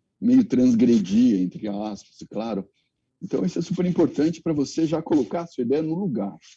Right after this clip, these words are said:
Segundo, a partir de, você determinou isso,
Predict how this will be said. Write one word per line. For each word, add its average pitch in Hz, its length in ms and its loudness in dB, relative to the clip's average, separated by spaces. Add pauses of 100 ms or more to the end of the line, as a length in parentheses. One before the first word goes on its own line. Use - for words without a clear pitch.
(500)
Segundo, 131 460 2 (880)
a - 80 -20
partir - 300 -8
de, - 60 -12
você 127 220 -2
determinou 123 640 0
isso, - 200 -4